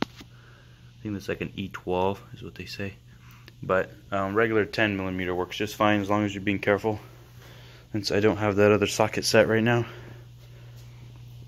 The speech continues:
But, um, so I'll be taking those off right now. And it should be, uh, able to lift up. Update on the head. It is off. Pretty dirty.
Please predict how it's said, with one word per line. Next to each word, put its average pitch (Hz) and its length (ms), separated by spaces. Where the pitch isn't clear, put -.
But, 95 260
um, 101 300
so - 180
I'll 101 100
be 110 100
taking 113 260
those 117 220
off 107 180
right 107 120
now. 110 200
And 98 160
it 92 60
should 107 220
be, 101 280
uh, 92 140
able 107 260
to - 120
lift 113 240
up. 151 180
Update 98 400
on 98 120
the 92 60
head. 139 280
It 92 140
is 92 220
off. 131 380
Pretty 107 260
dirty. 117 640